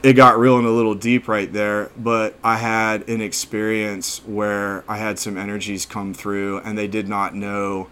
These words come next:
that there are beings without souls on this planet that are causing mayhem. And so we had, like, this five-hour powwow sit down about what's really going on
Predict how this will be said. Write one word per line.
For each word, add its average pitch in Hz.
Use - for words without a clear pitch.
that 110
there 117
are 107
beings 110
without 101
souls 107
on 101
this 95
planet 101
that 95
are 92
causing 101
mayhem. 107
And 107
so 120
we 120
had, 117
like, 110
this 101
five-hour 101
powwow 101
sit 98
down 98
about 95
what's 101
really 101
going 95
on 101